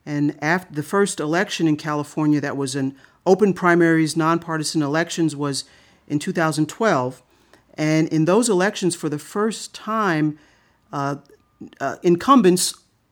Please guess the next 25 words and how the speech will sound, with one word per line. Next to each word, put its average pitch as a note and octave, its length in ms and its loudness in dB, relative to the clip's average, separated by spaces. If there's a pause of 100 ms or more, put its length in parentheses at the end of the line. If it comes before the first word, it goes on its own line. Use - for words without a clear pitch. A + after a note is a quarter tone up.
(160)
lost. F3 420 4
There C3 80 -10
were C3 80 -8
ten A3 300 -2
incumbents F#3 500 -2
who D3+ 140 -4
lost E3+ 400 -4
election D#3+ 520 -4 (320)
for - 120 -12
the C#3+ 80 -8
first E3+ 320 -6
time. D#3+ 240 0
That D#3 120 0
hadn't E3 240 -2
happened, D#3+ 460 -2 (340)
uh, C3+ 380 -6
in, C3+ 180 -4
in C#3+ 140 -2
ten D#3 280 0
years D#3+ 440 0 (340)
in C#3+ 120 -8
California C#3+ 800 -6
under C#3 200 -6
the C#3 80 -8
previous D3+ 580 -4